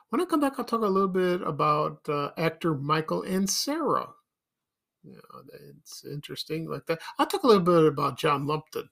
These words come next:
too. I'll talk about both actors. Why not? Okay, so sit back and enjoy the theme song for Broken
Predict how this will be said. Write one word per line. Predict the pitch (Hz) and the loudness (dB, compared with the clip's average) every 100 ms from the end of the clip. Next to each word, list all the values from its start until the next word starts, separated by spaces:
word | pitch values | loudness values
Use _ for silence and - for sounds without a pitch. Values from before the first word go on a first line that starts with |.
| - | -12
too. | - - | -10 0
I'll | 220 | 0
talk | 214 262 | 4 4
about | 226 185 | 8 8
both | 147 151 139 | 8 2 0
actors. | - - - - | -6 -10 -10 0
Why | 190 | 2
not? | 151 127 - - - - - _ _ - | 2 -2 -8 -20 -20 -20 -20 _ _ -20
Okay, | - 208 240 | -12 -8 -4
so | - 165 151 | -2 -2 0
sit | - 202 - | 0 -2 -2
back | 190 185 | -2 0
and | 160 | -2
enjoy | 156 139 185 185 | -2 2 2 4
the | 165 156 143 | 2 0 -2
theme | - 180 | -2 -4
song | - 185 | -2 -2
for | 170 147 | 0 0
Broken | 127 170 - 185 | 2 2 0 -6